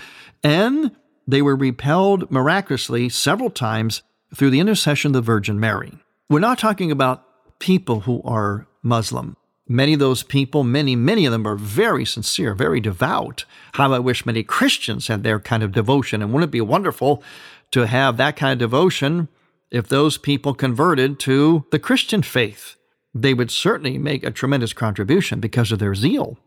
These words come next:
But Islam is, quite frankly, we would see it as a Christian heresy. It does not acknowledge Jesus Christ as God and as the Son of God. It does not acknowledge God as Trinity.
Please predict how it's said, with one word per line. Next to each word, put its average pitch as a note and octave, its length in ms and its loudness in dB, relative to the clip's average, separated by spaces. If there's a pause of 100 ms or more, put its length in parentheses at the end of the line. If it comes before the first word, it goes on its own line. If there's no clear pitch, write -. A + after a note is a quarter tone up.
(180)
But F#3 280 0 (180)
Islam D#3+ 600 2 (140)
is, G3 580 2 (600)
quite A#2 260 -2
frankly, F#3+ 540 0 (100)
we A#2+ 160 0
would C#3 160 2
see B2+ 200 0
it - 100 0
as A#2 200 0
a A#2+ 180 2 (120)
Christian C3+ 400 0
heresy. G#3 640 -2 (180)
It D3 220 -2
does C3+ 300 0
not A#2 400 2
acknowledge A#2 460 -2
Jesus A#2+ 300 -4
Christ A#2 580 -6
as A2 340 -2
God G3+ 560 -2 (440)
and A2+ 80 -4
as A2+ 140 2
the C3+ 80 0
Son A3 260 2
of D#3 140 0
God. F#2+ 340 -4 (400)
It A2+ 60 -10
does A2+ 180 0
not A2+ 200 0
acknowledge A#2 500 -2
God A2 220 0
as C3 100 0
Trinity. A3+ 720 -2